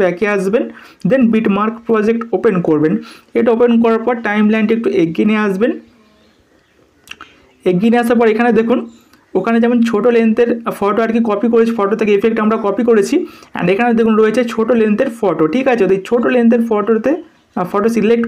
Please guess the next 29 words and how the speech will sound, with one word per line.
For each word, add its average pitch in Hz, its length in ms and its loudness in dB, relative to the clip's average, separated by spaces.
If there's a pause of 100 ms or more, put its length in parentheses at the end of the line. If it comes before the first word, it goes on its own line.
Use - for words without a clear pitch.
করবেন, 233 220 2 (440)
then 226 120 2 (160)
ইফেক্টে 254 460 -2
click 233 240 2
করবেন, 240 220 2
then 233 120 4
এখান 226 120 2
থেকে 240 120 0 (120)
three - 200 -2
ডটে 202 300 2
click 226 180 2
করে 240 100 0 (120)
paste 233 240 2 (100)
ইফেক্টে 226 320 -2
click 214 180 -2
করে 220 160 2
এখানে 196 200 0
ইফেক্টটা 233 280 -2 (160)
paste 226 280 2 (160)
করে 214 180 2
দেবেন। 165 200 2
Then 185 120 0 (240)
দেখুন 190 200 -2
এখানে 185 220 -2
effect 247 200 -2 (460)
paste 247 300 2
হয়ে 254 180 2
গেছে। 160 200 0 (560)
এরপর 269 220 2